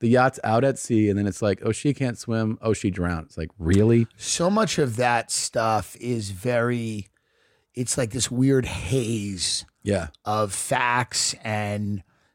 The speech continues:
Speaker 2: speculation. You're never, ever going to know, and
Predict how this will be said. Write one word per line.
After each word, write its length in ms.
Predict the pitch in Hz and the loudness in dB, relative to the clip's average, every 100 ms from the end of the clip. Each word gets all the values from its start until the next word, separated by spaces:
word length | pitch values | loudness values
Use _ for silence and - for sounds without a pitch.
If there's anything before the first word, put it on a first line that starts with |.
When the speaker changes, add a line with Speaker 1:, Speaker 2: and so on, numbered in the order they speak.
| - | -10
Speaker 2:
speculation. 760 | - 135 113 120 120 117 - 113 | -2 0 0 0 0 0 -2 -2
You're 140 | 113 | 0
never, 460 | 120 120 135 147 185 - | 2 4 4 2 0 0
ever 260 | 131 127 | -2 0
going 360 | 123 117 120 123 | -2 0 0 -2
to 120 | - | -4
know, 500 | 110 107 101 110 127 - | -6 -4 -2 2 2 0
and 200 | 123 117 | -2 -2